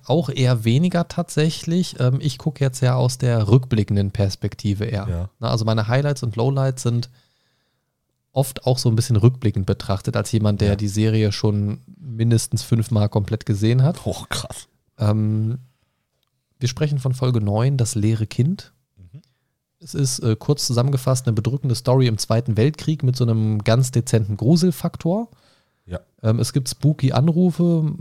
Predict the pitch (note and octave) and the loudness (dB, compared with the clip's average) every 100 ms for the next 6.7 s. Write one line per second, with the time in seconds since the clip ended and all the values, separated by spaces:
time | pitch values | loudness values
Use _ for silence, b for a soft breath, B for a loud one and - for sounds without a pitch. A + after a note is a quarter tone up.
0 | - - - D3 C3 A#2+ B2 B2 B2 C3 | -12 -18 -16 -8 -6 -2 0 2 2 0
1 | C3 B2 B2+ C3 D#3 C#3 C3 A#2+ - B2+ | -2 -2 -2 0 0 0 0 -2 0 -2
2 | C3 B2+ B2 - C3+ C3 B2 - A#2 A#2+ | 0 0 0 2 4 4 2 0 0 0
3 | - A2+ A2+ - B2+ F3+ - - _ b | -2 -2 -4 0 0 0 -2 -12 _ b
4 | b - C3 - E3 D#3+ E3 E3 E3+ D3+ | b -4 -4 -2 -4 0 0 2 0 0
5 | D3 D#3+ G3 G#3+ _ - B2+ A3 A3 A3 | 0 0 -4 -6 _ -2 0 4 2 2
6 | A#3+ A#3 F#3 G3+ G3+ A#3 | 0 0 2 2 0 -2